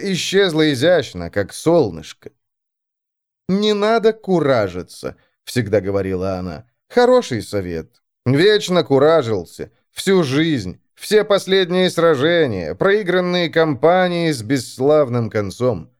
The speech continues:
Но у него всё ещё был меч в руке и верность клятвам. Он сделал из своей боли шпору, зарычал сквозь стиснутые зубы, собирая оставшиеся силы,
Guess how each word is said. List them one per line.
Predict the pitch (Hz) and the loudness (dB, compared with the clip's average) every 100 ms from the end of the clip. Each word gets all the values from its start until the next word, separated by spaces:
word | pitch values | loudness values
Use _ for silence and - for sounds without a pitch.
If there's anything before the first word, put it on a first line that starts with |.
| _ _ _ _ - | _ _ _ _ 0
Но | 127 160 | 4 4
у | 185 | 4
него | 190 196 196 | 2 2 2
всё | - 190 | 0 2
ещё | 190 165 185 165 | 2 2 0 0
был | 170 170 | 2 2
меч | 170 180 180 151 | 2 0 -2 -2
в | 156 | -2
руке | 156 151 160 165 | 0 0 0 0
и | 156 | 2
верность | 147 151 143 139 - - | 2 2 0 -2 -4 -2
клятвам. | 139 147 - 73 65 - _ _ - | 2 2 0 -8 -16 -20 _ _ 2
Он | 127 120 | 4 4
сделал | 90 85 139 135 127 | -2 0 2 4 2
из | 120 131 113 - | 0 -6 -6 -4
своей | 123 143 143 | 0 2 2
боли | 131 160 156 | 2 2 2
шпору, | 123 - - 160 131 85 65 | -2 -8 0 4 4 0 -10
зарычал | 87 113 170 170 - 190 180 160 | -6 0 2 0 0 2 4 0
сквозь | - 147 165 127 | -4 2 2 2
стиснутые | - - 170 131 151 139 147 143 | -8 -6 -6 -2 0 2 2 0
зубы, | 127 156 147 135 | 0 -2 0 0
собирая | 139 131 139 135 127 | 0 2 2 2 0
оставшиеся | - 143 123 - 127 110 127 | 0 0 0 0 -2 -2 -4
силы, | 120 131 120 95 | -2 -2 0 -2